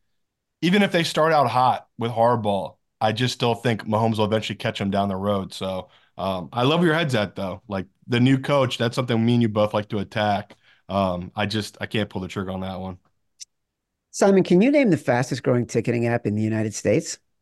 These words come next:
Speaker 1: Game Time.
Speaker 2: That's right.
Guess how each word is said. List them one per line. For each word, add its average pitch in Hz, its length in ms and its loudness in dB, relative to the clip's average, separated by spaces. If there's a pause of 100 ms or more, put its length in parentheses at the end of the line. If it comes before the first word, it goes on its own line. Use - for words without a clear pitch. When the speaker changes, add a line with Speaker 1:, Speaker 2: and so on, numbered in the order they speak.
(680)
Speaker 1:
Game 180 480 4
Time. 135 540 2 (140)
Speaker 2:
That's 262 380 6
right. 170 420 6